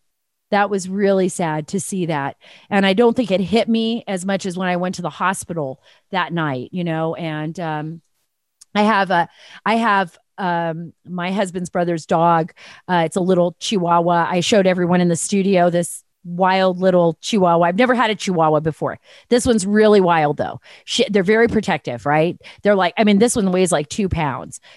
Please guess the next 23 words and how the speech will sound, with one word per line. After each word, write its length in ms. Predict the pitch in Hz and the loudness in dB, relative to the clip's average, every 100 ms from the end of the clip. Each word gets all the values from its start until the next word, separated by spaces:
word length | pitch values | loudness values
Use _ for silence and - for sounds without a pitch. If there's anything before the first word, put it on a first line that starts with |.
| - | -6
So 360 | - 185 175 | 2 4 4
I 60 | 175 | 2
had 140 | 214 | 0
to 80 | 196 | -2
come 240 | - 226 202 | -2 -2 2
back 320 | 202 196 - | 0 0 0
from 160 | 202 | 2
North 240 | 190 196 - | 4 2 2
Carolina 480 | 202 180 185 180 175 | 2 2 2 2 0
with 140 | 165 | 0
this 180 | 175 - | -4 -4
two 160 | 226 | -6
pound 260 | 185 185 180 | -2 -2 -2
Chihuahua 460 | 196 175 180 185 175 - - - | 0 2 4 2 -2 -8 -12 -6
whose 180 | 190 - | -6 -2
tongue 360 | 226 233 220 | 2 2 2
is 100 | 190 | 2
hanging 320 | 202 220 208 | 2 2 2
out 120 | 202 196 | 2 2
of 100 | 190 | 0
its 140 | - | 0
mouth 260 | 190 185 - | 0 0 0
permanently 600 | - 208 220 220 233 240 | 2 2 2 2 2 0